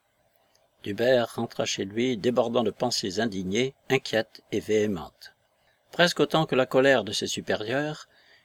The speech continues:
il redoutait les brocards de ses camarades. L'affaire était affreusement grotesque et embarrassante, même sans tenir compte de l'irrégularité d'un combat qui la rapprochait odieusement d'un crime.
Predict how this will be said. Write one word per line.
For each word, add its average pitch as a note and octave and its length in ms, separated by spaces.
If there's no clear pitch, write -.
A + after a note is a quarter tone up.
il G2+ 120
redoutait C#3 500
les B2 100
brocards A2 560
de G#2 60
ses G#2+ 160
camarades. E2+ 640
L'affaire F3 440
était B2+ 260
affreusement A#2 500
grotesque - 760
et A2+ 100
embarrassante, A2+ 800
même C#3 220
sans A2+ 160
tenir A#2+ 340
compte B2+ 340
de G2 200
l'irrégularité B2 840
d'un F2+ 160
combat B2+ 600
qui G2+ 120
la F2+ 120
rapprochait A2+ 500
odieusement A2 640
d'un G2+ 160
crime. F2+ 520